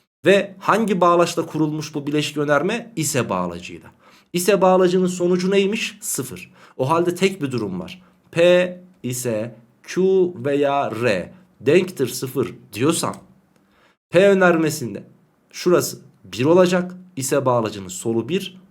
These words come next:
sağ sıfır olacak. Hatta yüz kuralı demiştik değil mi buna? Peki P önermesi doğruymuş. Q veya R yanlışsa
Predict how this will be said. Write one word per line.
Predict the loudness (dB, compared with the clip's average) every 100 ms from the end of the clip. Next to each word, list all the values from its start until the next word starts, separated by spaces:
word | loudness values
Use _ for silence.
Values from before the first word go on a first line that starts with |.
| _
sağ | -14 -4 2 2
sıfır | 2 -4 0
olacak. | 0 0 -4 -16 -12
Hatta | -10 -4 -2 -2
yüz | -2 -4 -4
kuralı | -2 0 2
demiştik | 0 -2 -6
değil | -4 -2
mi |
buna? | -4 -10 -14 _ _ _ _ 0
Peki | 2 2 0 -8 -20 _ _ _ _ _ _ _
P | -2
önermesi | -2 0 -2 -4 -8 -2
doğruymuş. | -2 0 -4 -8 -18 -20 _ _ _
Q | -2 2 4
veya | 4 4 2
R | 2
yanlışsa | 2 4 2 0 -6 -4 -6 -8 -12